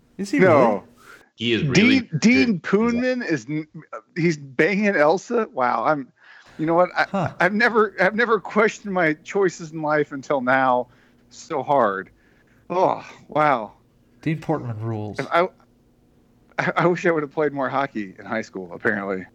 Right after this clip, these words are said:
Speaker 2: Holy
Speaker 3: Yeah,
Speaker 2: crap.
Speaker 3: I mean, I think technically you'd have to be in Rent, too.
Speaker 1: Yeah, I don't think he actually played hockey, so.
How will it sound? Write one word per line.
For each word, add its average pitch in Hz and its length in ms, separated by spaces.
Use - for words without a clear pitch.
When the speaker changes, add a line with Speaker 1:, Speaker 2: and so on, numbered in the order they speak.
Speaker 2:
Holy 117 180
Speaker 3:
Yeah, 104 80
Speaker 2:
crap. 101 200
Speaker 3:
I - 40
mean, 95 100
I 95 60
think 110 180
technically 92 380
you'd 85 100
have 90 180
to 80 60
be 80 180
in 71 220
Rent, 78 460
too. 73 340
Speaker 1:
Yeah, 139 320
I 143 80
don't 165 220
think 147 200
he 127 120
actually 117 340
played 117 360
hockey, 127 420
so. - 400